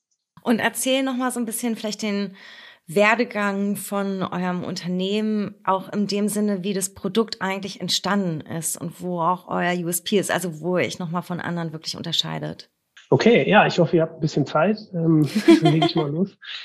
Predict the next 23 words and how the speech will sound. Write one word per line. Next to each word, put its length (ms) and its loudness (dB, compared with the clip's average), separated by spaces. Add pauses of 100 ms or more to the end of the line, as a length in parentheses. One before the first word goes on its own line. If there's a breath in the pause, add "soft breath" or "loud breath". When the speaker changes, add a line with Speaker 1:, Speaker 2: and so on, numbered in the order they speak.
(140 loud breath)
Speaker 2:
Was 200 6
bei 120 8
uns, 180 8
glaub 140 2
ich, 100 -2
ganz 200 4
interessant 440 -2
ist, 120 2
ist, 180 -4
dass 180 2
unser, 720 6
dass 140 2
Enapter 580 4
ist, 480 0 (160)
äh, 300 8
aus 180 4
der 180 -4
Anwendung 760 6 (100)
eines 260 4
Produktes 440 0
entstanden. 640 -2 (440)
Und, 440 8
ähm, 480 4